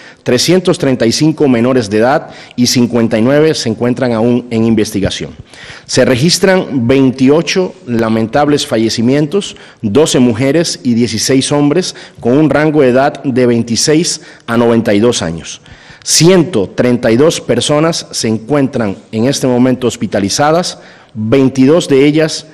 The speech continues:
en cuidados intensivos, con un rango de edad de los veinticuatro a los ochenta y dos años. El país también registró,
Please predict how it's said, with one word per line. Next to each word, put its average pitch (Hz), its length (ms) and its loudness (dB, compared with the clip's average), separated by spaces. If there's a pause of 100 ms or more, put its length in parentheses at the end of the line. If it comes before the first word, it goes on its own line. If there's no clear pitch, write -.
(100)
en 120 140 -2
cuidados 127 400 2
intensivos, 147 640 0 (320)
con 107 140 0
un 139 200 4
rango 139 360 2
de 113 80 4
edad 127 340 0
de 110 140 -2
los 98 180 -2
veinticuatro 135 840 -2
a 113 100 -4
los 123 320 -2
ochenta 101 420 -4
y 90 60 -2
dos 98 220 -4
años. - 380 -16 (540)
El 107 140 -4
país 123 260 2
también 147 300 4
registró, 139 720 -2